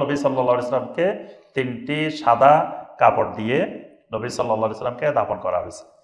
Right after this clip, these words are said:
এই জন্য কাফনের কাপড় সাদা রঙের তিনটা কাপড় হবে। আর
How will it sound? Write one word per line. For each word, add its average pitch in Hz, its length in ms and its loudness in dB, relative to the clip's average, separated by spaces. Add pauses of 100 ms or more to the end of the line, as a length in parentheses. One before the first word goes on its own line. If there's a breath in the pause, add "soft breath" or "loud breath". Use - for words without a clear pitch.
(160)
এই 120 160 0
জন্য 139 380 4
কাফনের 143 480 6
কাপড় 139 340 6
সাদা 127 320 6
রঙের 165 500 4
তিনটা 147 320 2
কাপড় 107 280 2
হবে। 85 200 -6 (1120)
আর 120 320 10